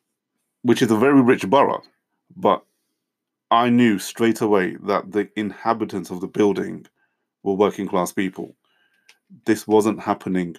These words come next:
to rich people, basically. I knew that from instant. Instantly, you know that the people in the building, there will, there will be majority people of color, there'll be working class people, and not,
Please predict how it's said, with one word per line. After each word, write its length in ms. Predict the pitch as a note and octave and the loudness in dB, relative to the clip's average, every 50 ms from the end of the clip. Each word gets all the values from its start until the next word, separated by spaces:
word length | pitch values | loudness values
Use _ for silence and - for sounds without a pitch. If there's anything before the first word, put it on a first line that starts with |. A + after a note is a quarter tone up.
| - _ - | -20 _ -16
to 160 | - - F#2+ | -12 -10 -10
rich 400 | F2 E2+ F2+ F#2 - - - - - | -8 -6 -6 -6 -6 -8 -14 -20 -14
people, 400 | - - G2+ F#2 - - - - - _ _ _ _ - | -8 -6 -6 -6 -6 -10 -16 -16 -16 _ _ _ _ -4
basically. 520 | - F#2+ F#2 F#2 - - - - F#2 - - | -2 -2 -2 -4 -8 -12 -10 -8 -8 -6 -2
I 100 | - G#2 | 0 0
knew 220 | A2 A2 A2+ A2+ A2 | 0 2 2 2 2
that 180 | G2+ - - | 2 0 -2
from 240 | - G2 F#2+ - - - _ - | -4 -6 -6 -6 -8 -10 _ -2
instant. 580 | B2+ B2 A#2+ G2+ - - - - - - - _ _ _ _ _ _ _ _ _ _ _ _ _ _ _ _ _ _ _ _ _ _ _ - | 0 2 2 0 -2 -4 -6 -6 -6 -6 -8 _ _ _ _ _ _ _ _ _ _ _ _ _ _ _ _ _ _ _ _ _ _ _ 2
Instantly, 800 | C3+ C#3 C#3 A#2 - - A2+ G2+ F#2+ F#2+ F#2+ F#2+ F#2+ F2+ E2 - _ _ _ _ _ _ | 4 4 4 2 2 0 0 0 2 0 0 0 0 -4 -6 -10 _ _ _ _ _ _
you 180 | - A2+ G#2 G#2 | -10 -6 -4 -2
know 320 | G#2 G#2 G#2+ G2+ G2 F#2+ F2 | 0 2 2 2 0 0 0
that 280 | F2 F#2+ F#2 E2+ - _ _ _ _ _ _ _ _ _ _ _ _ - | 0 0 0 -2 -4 _ _ _ _ _ _ _ _ _ _ _ _ -18
the 100 | B2+ - | -18 -10
people 420 | - C3 A#2+ A2 - - G#2+ G#2 | -4 -2 -2 -2 0 0 2 2
in 120 | A2 A2 G#2+ | 4 4 4
the 80 | G#2+ | 4
building, 500 | G2 A2 G#2 F#2+ F#2+ G2 F2+ F2 F2+ F2 - _ - - _ _ _ _ _ _ _ _ _ _ - | 4 6 4 4 4 2 0 0 -2 -8 -12 _ -20 -20 _ _ _ _ _ _ _ _ _ _ 0
there 120 | G#2 G2+ | 0 2
will, 160 | G2 G2 F#2+ F#2 E2+ _ - | 2 2 0 0 -4 _ -16
there 220 | - G2+ A2 G#2 | -6 0 2 2
will 100 | G2 F#2+ | 2 2
be 80 | F#2 F#2+ | 0 -2
majority 680 | F#2+ G#2 F#2+ F#2+ G#2+ G#2+ G#2+ G2+ - - G#2+ G2 F2+ F2+ _ _ _ _ _ _ _ - | -2 -2 0 2 4 2 2 2 0 -4 -4 -4 -6 -8 _ _ _ _ _ _ _ -14
people 180 | - A2 F#2+ G2 | -10 -6 -2 -2
of 100 | - - | -2 0
color, 340 | - D3 D3 D3 C#3+ D3 C#3+ - _ _ _ _ _ _ _ _ _ | 0 0 2 2 2 0 -2 -6 _ _ _ _ _ _ _ _ _
there'll 180 | - G2 F#2+ | -2 0 0
be 20 | G2 | 0
working 380 | F#2 G2+ A2 G#2 - A#2+ G#2 | 2 4 2 2 2 0 -6
class 480 | - - G#2+ G2 F#2 F2+ - - - - _ _ _ _ _ | -4 -2 -2 0 -2 -2 -4 -8 -20 -20 _ _ _ _ _
people, 480 | - F#2+ F#2 - - G2 F#2+ F#2 - _ _ _ _ _ _ _ - | -12 -12 -12 -12 -12 -10 -10 -12 -12 _ _ _ _ _ _ _ -6
and 260 | F2+ F2+ F#2 F#2+ G2 | -4 -4 -2 -2 -2
not, 460 | G#2 A2 G#2+ F#2+ - _ _ - - | 0 0 -2 -2 -4 _ _ -20 -20